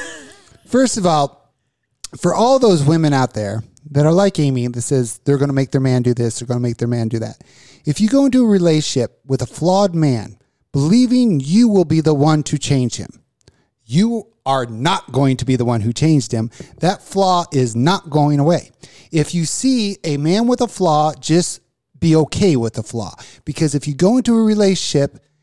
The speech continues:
and you plan to change that aspect of a man, a man will not change for a woman. And when relationships have problems, it's always because the woman saw the flaws, knew about who this man was,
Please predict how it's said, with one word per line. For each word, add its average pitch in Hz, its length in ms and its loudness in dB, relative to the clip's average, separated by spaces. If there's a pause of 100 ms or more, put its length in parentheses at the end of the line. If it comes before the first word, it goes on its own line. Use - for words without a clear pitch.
(360)
and 143 180 0
you 143 100 2
plan 165 340 0
to 139 100 -2
change 240 520 0
that 156 160 2
aspect 170 500 0
of 127 100 -4
a 131 40 0
man, 127 400 -2 (760)
a 117 100 -4
man 190 460 2
will 156 100 2
not 156 220 0
change 165 300 0
for 156 140 0
a 143 60 2
woman. 139 320 -2 (260)
And 156 280 0
when 160 260 0 (200)
relationships 190 1160 0
have 170 320 -2
problems, 165 500 -2
it's 156 300 -8
always 180 380 0
because 156 460 -6
the 147 140 0
woman 165 440 0
saw 208 400 0
the 170 100 0
flaws, - 480 -10 (340)
knew 240 360 4
about 147 380 -2
who 135 120 -2
this 120 260 -4
man 110 280 -6
was, 101 340 -12